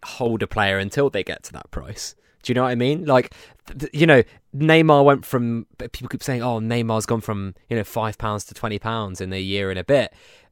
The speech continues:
Everyone's looking to, to, to do, then do that. So if player prices are at a ceiling, I wonder if there's, like, a, this is why I think they're gonna be kind of generous with dividends. That's why I think, because if I th-, think if it's at, like,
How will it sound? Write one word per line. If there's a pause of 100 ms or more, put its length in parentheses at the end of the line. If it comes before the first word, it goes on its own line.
(540)
Everyone's
looking
to,
to,
to
do,
then
do
that. (360)
So (280)
if
player
prices
are
at
a
ceiling,
I
wonder
if
there's,
like,
a, (1040)
this
is
why
I
think
they're
gonna
be
kind
of
generous
with
dividends. (420)
That's
why
I
think,
because
if
I
th-,
think
if
it's
at,
like,